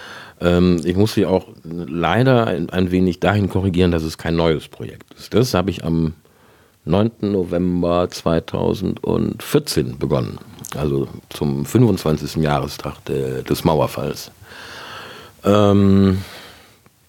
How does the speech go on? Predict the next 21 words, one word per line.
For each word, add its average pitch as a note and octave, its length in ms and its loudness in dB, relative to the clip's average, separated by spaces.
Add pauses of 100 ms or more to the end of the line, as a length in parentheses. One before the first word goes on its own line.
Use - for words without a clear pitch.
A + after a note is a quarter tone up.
(360)
ansonsten F2+ 360 2
haben G2 80 2
die F#2+ 100 2
gar F2 200 0
nichts G#2+ 160 0
miteinander C#2 300 -8
zu B1+ 100 -12
tun. B1+ 280 -16 (100)
Also F#2 180 2
okay, G#2 300 2
sind F2+ 220 2
auch, - 260 -2
sind G2+ 240 2
auch G#2+ 120 4
Fotografien, A2 640 0
hab - 160 -4
nichts D#2+ 140 -4
Anständiges D#2 460 -4
gelernt, F2+ 480 -2
das C#2 160 -8
ja, F#2+ 320 0